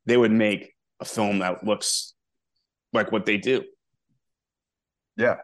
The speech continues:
Speaker 2: You know, maybe they would have more days of shooting or, you know, like, production stuff. You know what I mean? It wouldn't be like they would hire, like, Brad Pitt to, like, you know, come in and play the lead or that, you know?
Speaker 1: <laughs> Yeah,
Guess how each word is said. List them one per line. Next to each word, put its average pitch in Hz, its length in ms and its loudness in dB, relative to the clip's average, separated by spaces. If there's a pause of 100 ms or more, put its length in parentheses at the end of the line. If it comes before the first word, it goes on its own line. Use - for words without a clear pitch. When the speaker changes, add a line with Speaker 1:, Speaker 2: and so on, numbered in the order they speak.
(220)
Speaker 2:
You 95 120 -12
know, 82 100 -10
maybe 90 240 -2
they 87 80 2
would 90 80 0
have 85 160 0
more 87 140 -2
days 87 280 -6
of 87 80 -12
shooting 101 560 -2
or, 82 240 -6
you 104 80 -8
know, 78 260 -8 (400)
like, 85 220 -6
production 95 460 0
stuff. 80 420 -4
You 87 80 -8
know 87 60 -8
what 85 100 -6
I 85 60 -6
mean? 85 120 -6
It 85 100 -6
wouldn't 82 200 -8
be 90 100 -4
like 78 180 -6
they 85 80 -4
would 80 120 -8
hire, 82 260 0
like, 73 200 -6
Brad 78 260 -6
Pitt - 380 -10
to, 78 100 -12
like, 76 240 -12
you 82 80 -10
know, 69 180 -16 (800)
come 98 180 -2
in 87 80 -4
and 78 100 -12
play 85 200 0
the 85 120 -4
lead 90 400 -6
or 90 120 -4 (520)
that, - 340 0
you 170 80 -8
know? 160 240 -2
Speaker 1:
<laughs> 185 80 0 (400)
Yeah, - 260 -4